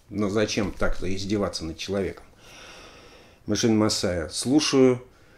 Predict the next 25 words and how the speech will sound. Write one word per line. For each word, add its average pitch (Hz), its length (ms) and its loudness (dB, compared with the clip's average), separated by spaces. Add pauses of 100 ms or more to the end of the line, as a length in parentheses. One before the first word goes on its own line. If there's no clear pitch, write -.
(300)
Звук 123 460 0
попсовый. 110 800 4
Такое 113 460 0
ощущение, 113 680 2
что - 180 -4
эта 107 180 0
группа 113 320 -2
Muse 113 500 2
просто 98 340 -4
записала 92 640 -4
в, - 220 -16
э, 90 360 -6
таком, 101 320 -4
в - 80 -18
тяжёлом 98 480 -2
стиле 87 400 -4
пластинку. 92 540 -8
То 110 140 -2
есть 107 200 -4 (420)
попсовейшее 113 960 4
звучание 107 680 2
для 101 220 0
радио 104 380 2
F 98 340 -2
M, 120 340 2